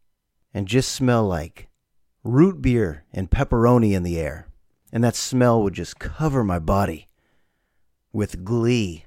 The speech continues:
with glory and glee. You step right into Chuck E. Cheese, it's immediately fun. Immediately fun. Screams of kids drowning in the ball pit.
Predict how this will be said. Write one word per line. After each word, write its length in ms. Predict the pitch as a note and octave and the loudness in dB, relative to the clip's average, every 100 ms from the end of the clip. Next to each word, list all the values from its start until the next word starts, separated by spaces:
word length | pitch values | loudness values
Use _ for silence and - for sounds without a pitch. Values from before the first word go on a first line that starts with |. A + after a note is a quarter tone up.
| _ | _
with 240 | A#2 - | -6 -6
glory 580 | G#2+ B2+ C3+ C#3+ C#3+ C#3 | 0 4 6 8 6 4
and 220 | B2 A2 | 2 -2
glee. 680 | F#2 A#2 B2 B2+ A#2+ F#2+ F#2+ - _ _ _ _ | -2 2 4 6 4 0 -6 -16 _ _ _ _
You 100 | C3 | -8
step 240 | - C3 A#2 | 2 2 6
right 180 | A#2+ | 4
into 180 | B2 G#2 | 4 2
Chuck 280 | - A2+ G#2 | 0 0 0
E. 60 | G#2 | -4
Cheese, 380 | - G#2+ F#2+ | 0 0 0
it's 200 | - C#3 | -6 -2
immediately 680 | A#2+ A2+ B2+ C3+ B2 A2+ G2 | 0 0 4 4 6 2 0
fun. 400 | F2+ F#2 E2 - - _ - | -4 -4 -6 -8 -18 _ 0
Immediately 880 | C#3+ D3 E3 F#3 G3+ E3+ C#3 A2+ G#2 | 0 2 -2 2 2 6 4 4 -2
fun. 440 | - G2 D#2+ D#2+ _ | -2 -4 -4 -10 _
Screams 1120 | - - - E3+ D#3 C#3+ A#2 F2 D2+ - - _ _ _ | -12 -10 -4 0 4 4 2 -2 -8 -12 -18 _ _ _
of 200 | - G2 | -6 -6
kids 500 | - B2+ G#2 D#2 D2+ - | 0 2 2 2 -10 -14
drowning 560 | A2 A2 B2 B2 A#2+ G#2 | -6 0 4 4 2 2
in 100 | F#2+ | 0
the 80 | E2+ | 0
ball 240 | F2+ E2+ | 0 0
pit. 340 | - D#2+ - | -2 -4 -14